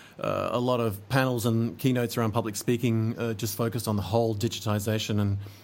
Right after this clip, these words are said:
and modernization of technology around health, uh, and particularly the adoption of cloud technologies and cloud platforms.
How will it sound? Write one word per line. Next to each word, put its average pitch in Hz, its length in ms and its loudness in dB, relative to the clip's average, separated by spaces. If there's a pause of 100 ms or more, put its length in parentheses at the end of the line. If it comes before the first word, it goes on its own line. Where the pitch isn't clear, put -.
(120)
and 107 140 2
modernization 104 720 0
of 98 160 -2
technology 104 500 0
around 104 460 0
health, 101 320 -2 (400)
uh, 101 260 0
and 101 80 -2
particularly 104 460 -2
the 95 60 -2
adoption 98 360 -4
of 90 60 -6
cloud 110 260 -4
technologies 101 480 -4
and 95 80 -10
cloud 90 240 -4
platforms. 101 460 -6